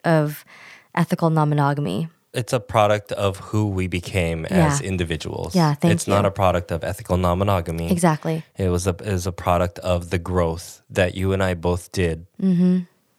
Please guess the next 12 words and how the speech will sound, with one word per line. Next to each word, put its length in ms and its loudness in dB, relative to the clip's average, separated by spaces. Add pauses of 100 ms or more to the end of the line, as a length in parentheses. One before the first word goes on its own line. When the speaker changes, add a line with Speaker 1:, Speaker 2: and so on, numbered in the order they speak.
(600)
Speaker 2:
to 120 2
become 460 -2
who 120 -2
we 180 2
are 180 -2
as 140 -4
individuals 680 -8
Speaker 1:
Yeah. 220 4
Speaker 2:
that 120 0
we 80 -6
are 140 -6
today. 300 -12